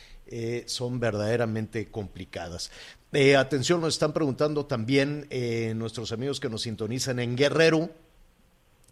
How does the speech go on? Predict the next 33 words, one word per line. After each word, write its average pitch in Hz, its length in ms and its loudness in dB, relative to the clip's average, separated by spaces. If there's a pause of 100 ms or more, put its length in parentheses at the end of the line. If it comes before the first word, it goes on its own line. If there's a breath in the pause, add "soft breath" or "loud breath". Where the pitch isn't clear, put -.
(100)
que 123 140 -2
qué 143 80 2
pasó 135 300 0
con 120 180 0
Félix 131 280 0
Salgado. 196 520 2 (280 loud breath)
Pues - 180 0
sí, 214 120 2
se - 160 2
va 139 60 6
a 147 40 2
registrar 143 600 -2
definitivamente 139 840 2
en 123 80 6
medio 156 260 4
de 147 60 6
la 123 160 2
polémica, 156 720 2
en 123 100 -2
medio 127 240 4
de 117 60 4
las 107 200 -2
acusaciones, 143 680 -4
de 120 120 0
las 104 140 0
denuncias, 143 520 2
denuncias 117 600 0 (260 loud breath)
serias 143 640 4
incluso 113 480 -4
de, 113 240 -10
de 98 160 -6
violación, 143 520 -4
pero 220 300 4